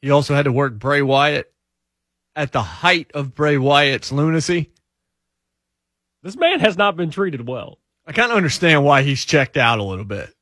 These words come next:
Speaker 2: You kinda understand why he just goes on vacations with his wife and just goofs off on Instagram, which, by the way, Randy Orton on Instagram is a pretty good follow.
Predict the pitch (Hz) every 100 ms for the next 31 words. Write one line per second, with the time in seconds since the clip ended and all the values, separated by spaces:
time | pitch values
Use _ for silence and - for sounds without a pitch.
0 | _ _ _ _ - 156 202 180 160 143
1 | - 139 127 117 117 110 113 107 120 113
2 | 110 107 107 117 107 113 101 101 90 107
3 | 101 101 98 - 98 95 127 120 110 -
4 | 98 98 95 87 95 - 98 92 90 95
5 | 107 147 131 123 110 117 117 110 104 95
6 | 98 95 95 - 90 85 131 - 95 -
7 | - 98 92 -